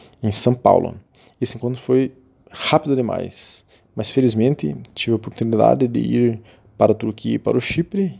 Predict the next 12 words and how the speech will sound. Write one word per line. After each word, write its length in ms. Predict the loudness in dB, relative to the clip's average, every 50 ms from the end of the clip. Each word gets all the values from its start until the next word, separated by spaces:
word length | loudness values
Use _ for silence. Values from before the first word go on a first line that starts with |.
| -18 _ _
em 200 | -2 0 2 2
abril 440 | 2 2 4 4 4 4 2 -2 -6 -10 -10
agora 380 | -8 0 4 6 6 6 6
de 220 | 2 2 -2 -2 0
dois 200 | -2 -2 -2 0
mil 120 | 0 -2
e 20 |
vinte 160 | -2 -2 -6 -4
e 60 | -2
dois 600 | 0 2 2 2 0 -4 -8 -8 -8 -10 -12 -14 _ _ -20 -20 -18 -16 -16 -16 -16 -18 -20 -4 -4
e 80 | -4
ficar 300 | -2 2 6 6 6 6